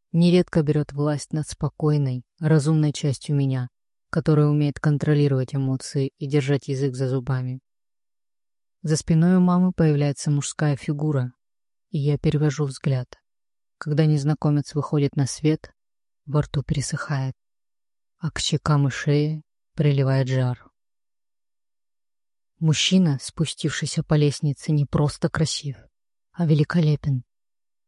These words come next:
Густые темно-русые волосы, подстриженные в модную прическу, зачесаны назад. Высокие скулы,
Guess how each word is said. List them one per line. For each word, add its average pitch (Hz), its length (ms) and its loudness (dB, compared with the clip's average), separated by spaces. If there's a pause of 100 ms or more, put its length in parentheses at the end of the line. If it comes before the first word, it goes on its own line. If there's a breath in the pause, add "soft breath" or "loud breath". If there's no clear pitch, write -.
(160)
Густые 160 600 -4
темно-русые 156 720 2
волосы, 143 640 -2 (320)
подстриженные 143 760 0
в - 40 -20
модную 139 380 0
прическу, - 640 -4
зачесаны 143 520 -2
назад. 139 400 -2 (960)
Высокие 147 580 0
скулы, 139 500 -6